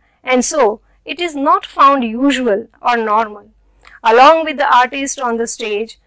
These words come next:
we, the audience, also become anxious to know who is there. Our focus is diver-, diverted to a blabbering drunk porter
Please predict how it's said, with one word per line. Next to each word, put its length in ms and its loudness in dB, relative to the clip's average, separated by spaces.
we, 400 -4
the 200 -8
audience, 520 -2
also 380 -2
become 400 -6
anxious 580 -4
to 140 -10
know 380 -2
who 200 -8
is 200 -8
there. 340 -4
Our 260 4
focus 420 -4
is 180 -6
diver-, 320 0
diverted 720 0
to 160 -6
a 120 2
blabbering 760 2
drunk 460 -2
porter 500 0